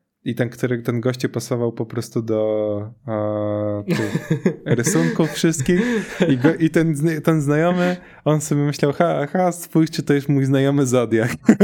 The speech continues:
Speaker 1: <laughs> I takie, takie posty wstawiał normalnie na Facebooka i tak dalej.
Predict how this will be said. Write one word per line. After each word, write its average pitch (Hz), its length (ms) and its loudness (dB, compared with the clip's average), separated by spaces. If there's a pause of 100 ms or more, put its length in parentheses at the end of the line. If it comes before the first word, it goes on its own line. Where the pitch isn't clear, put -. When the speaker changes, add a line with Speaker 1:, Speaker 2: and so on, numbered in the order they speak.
Speaker 1:
<laughs> 185 400 2
I 226 40 4
takie, 254 580 2
takie 175 300 2
posty 190 460 2
wstawiał 123 500 -2
normalnie 135 540 0
na 131 120 -2
Facebooka 127 600 -2
i 117 120 -2
tak 127 180 -2
dalej. 113 320 0